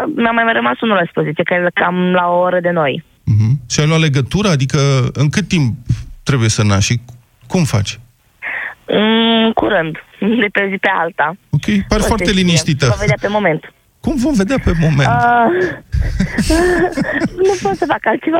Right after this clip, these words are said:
Speaker 1: pentru că am avut, am plâns destul și putem să mai și râdem un pic de pe asupra situației, nu?
Speaker 2: Bun.
Speaker 1: Și cum am ales fix momentul potrivit.
Speaker 2: Bun, deci stai puțin să înțeleg. Deci tu ești, presupun că ești cu soțul tău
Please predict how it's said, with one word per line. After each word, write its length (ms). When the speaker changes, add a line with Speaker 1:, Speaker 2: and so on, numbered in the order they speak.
Speaker 1:
pentru 260
că 60
am 80
avut, 280
am 180
plâns 220
destul 440
și 140
putem 340
să 60
mai 180
și 80
râdem 220
un 100
pic 220
de 220
pe 80
asupra 400
situației, 440
nu? 200
Speaker 2:
Bun. 140
Speaker 1:
Și 60
cum 100
am 160
ales 260
fix 160
momentul 340
potrivit. 680
Speaker 2:
Bun, 220
deci 140
stai 200
puțin 280
să 140
înțeleg. 420
Deci 180
tu 80
ești, 240
presupun 460
că 100
ești 160
cu 80
soțul 320
tău 420